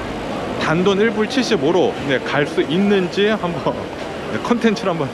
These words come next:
<laughs> 찍어볼까 합니다. 네, 그러면은, 예, 여기 이제 또다시, 네, 여기 이제 엘에이엑스 터미널 B, 네, 탐 브래들리 인터내셔널 에어, 네, 터미널 이렇게 또 있습니다. 네, 탐 브래들리 이제 인터내셔널 에어포트 이렇게 떠면은, 네,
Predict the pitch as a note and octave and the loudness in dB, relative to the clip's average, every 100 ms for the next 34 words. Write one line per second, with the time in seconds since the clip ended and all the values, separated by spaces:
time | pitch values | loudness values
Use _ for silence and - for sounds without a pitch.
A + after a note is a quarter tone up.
0 | E3+ F3+ D#3+ F#3 D#3+ A2+ A#2 B2+ B2 F2 | -4 -6 -2 0 0 0 -2 -2 -4 -4
1 | C3+ D#3 - - - - G2 C#3+ F3+ D#3+ | -4 -6 -8 -8 -8 -4 -2 2 2 2
2 | D#3+ G#3+ A#3 G#3 A2+ A2 A#2+ G#2+ G2+ E3+ | 2 0 0 0 0 0 0 0 0 2
3 | E3+ D3+ B2 - B2 G#2 A#2+ A#2+ A2 B2+ | 2 2 -2 -2 0 2 2 0 2 4
4 | F3 D#3 C3 - G2 - B2+ D#2+ - - | 4 4 2 0 -2 -4 -12 -10 -4 2
5 | A3 G#3+ F3+ C#3+ A2 - A2+ - A3 G#3 | 4 4 4 2 0 -2 -4 0 0 2
6 | F#3+ D#3 D3+ E3 G3 - C#3 D#3+ F3+ D#3+ | 2 2 2 4 4 2 0 2 2 2
7 | D#3 G#2 B2 C3+ - G3 - G3 E3+ B2+ | 0 2 0 0 -4 -4 0 2 2 2
8 | C#3 - A#2+ G2+ - G#2+ F#2+ G#2+ D#3 C3 | 0 0 -2 -4 -2 -2 -2 -2 -2 -2
9 | G3+ F#3+ F3+ E3+ D#3+ D#3+ C#3 B2+ C#3+ D#3+ | 0 2 2 2 2 2 2 2 4 2
10 | D#3 D#3 C#3+ A2 D3 D#3+ D3 A#2+ A#2+ E3+ | 2 2 2 2 2 2 2 0 0 0
11 | D3+ E3 D#3+ - - - - - - - | 0 0 0 -4 -12 -12 -12 -12 -12 -10
12 | - A2 A2+ F#2+ | -6 0 2 2